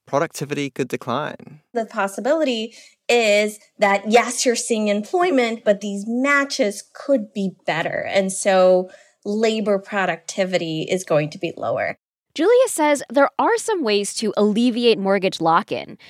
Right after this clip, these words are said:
Speaker 3: The industry could look at offering portable mortgages. That's where a homeowner can transfer the terms of their existing loan to a new property. It's common in some countries outside of the U S. Expanding mortgage assumability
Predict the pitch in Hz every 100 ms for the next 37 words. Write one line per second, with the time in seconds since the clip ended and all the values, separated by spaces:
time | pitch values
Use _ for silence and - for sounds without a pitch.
0 | - - 226 262 - 269 262 247 196 196
1 | 190 - 156 156 - 175 160 - - 196
2 | 214 233 262 254 262 285 277 285 466 -
3 | 208 - 202 185 - 233 240 226 220 214
4 | 214 202 196 - 196 208 - 196 185 -
5 | 214 202 208 170 175 - 175 240 - 269
6 | 233 202 180 180 - - 180 - 196 180
7 | - 202 - 165 - - - - - -
8 | - 269 262 233 220 214 202 190 180 165
9 | 175 175 - 170 165 151 143 139 139 101
10 | - - - - - - 226 - 302 320
11 | 320 240 226 240 - - - - 233 220
12 | 180 196 214 220 254